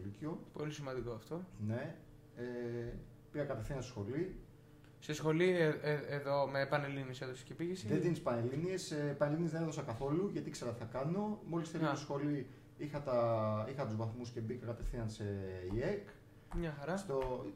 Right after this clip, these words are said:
Speaker 1: τεχνικός μηχανοτρονικής, δηλαδή μηχανικός.
Speaker 2: Α.
Speaker 1: Ε, που είναι δύο χρόνια. Μετά τον πρώτο χρόνο ξεκίνησα ήδη και την πρακτική για να μπορώ να βγάλω γρήγορα το χαρτί.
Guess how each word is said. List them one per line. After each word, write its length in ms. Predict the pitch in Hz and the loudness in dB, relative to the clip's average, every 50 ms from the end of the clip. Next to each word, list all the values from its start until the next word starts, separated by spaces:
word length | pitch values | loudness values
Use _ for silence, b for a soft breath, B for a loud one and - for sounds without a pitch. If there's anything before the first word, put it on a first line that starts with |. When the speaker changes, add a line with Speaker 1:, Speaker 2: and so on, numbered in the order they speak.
| - - | -8 -6
Speaker 1:
τεχνικός 340 | - 151 151 156 - - 127 | -4 -2 -2 -2 -2 -2 -2
μηχανοτρονικής, 580 | 123 113 120 113 110 113 110 110 107 117 117 104 | -2 0 0 -2 0 0 0 0 0 0 0 0
δηλαδή 360 | 104 107 110 113 113 107 104 - | 0 0 0 0 0 -2 -4 -6
μηχανικός. 600 | 110 104 107 92 85 85 135 156 - - - - - - - - 156 | -6 -4 -4 -4 -4 -4 -2 -2 -2 -4 -6 -12 -16 -18 -16 -14 -12
Speaker 2:
Α. 500 | 151 147 - - - - - - - 151 | -12 -12 -12 -16 -12 -10 -8 -4 -2 0
Speaker 1:
Ε, 680 | 151 151 151 147 147 147 143 139 139 139 139 135 135 - - - - - - - - - - - - - - - - - - | 0 2 2 2 2 2 0 0 -2 -4 -4 -6 -6 -8 -10 -14 -16 -18 -20 -20 -20 -20 -20 -20 -20 -20 -20 -20 -14 -8 -4
που 60 | 139 | -2
είναι 100 | 127 120 | 0 0
δύο 240 | 113 110 113 107 110 113 | 2 2 0 0 -2 0
χρόνια. 440 | 151 170 180 196 196 202 202 196 | 0 2 2 4 4 4 4 2
Μετά 220 | 180 160 147 175 180 | 2 0 0 0 0
τον 120 | 170 170 | 0 0
πρώτο 220 | 156 160 156 147 143 | 0 -2 -2 -4 -4
χρόνο 300 | - - 151 151 147 127 | -4 -2 0 0 0 -2
ξεκίνησα 440 | - - 107 - 147 143 - 147 143 | -4 -6 -6 -6 -4 -4 -2 0 -2
ήδη 120 | 147 113 | -2 -2
και 100 | 107 127 | -2 -4
την 80 | 107 101 | -4 -2
πρακτική 680 | 101 104 104 - - - - 120 117 107 101 101 - - | -4 -4 -6 -6 -6 -6 -2 -2 0 0 -2 -4 -6 -4
για 100 | 113 110 | -2 0
να 60 | 110 | 0
μπορώ 200 | 107 113 110 123 | 0 0 0 0
να 60 | 117 | -2
βγάλω 220 | 107 113 120 113 110 110 | 0 0 -2 0 0 0
γρήγορα 240 | 113 110 113 110 - | 0 0 0 -2 -4
το 80 | - - | -4 -6
χαρτί. 380 | 104 - - - 160 202 220 | -8 -6 -4 -2 0 0 0